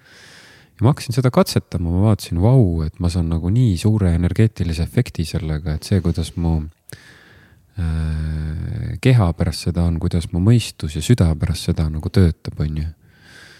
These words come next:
See oli täiesti enneolematu ja, ja ma hakkasin, ähm,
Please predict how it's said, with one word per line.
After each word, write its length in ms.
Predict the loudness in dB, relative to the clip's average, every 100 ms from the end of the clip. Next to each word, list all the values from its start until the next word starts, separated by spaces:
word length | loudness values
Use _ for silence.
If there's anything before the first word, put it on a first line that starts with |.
| _ _
See 100 | -6
oli 80 | 0
täiesti 280 | 0 4 4
enneolematu 680 | 6 4 4 0 -6 -4
ja, 220 | -2 -2 -4 -4
ja 80 | -4
ma 160 | -4 -2
hakkasin, 380 | -4 -4 -4 -4
ähm, 320 | -2 -2 -4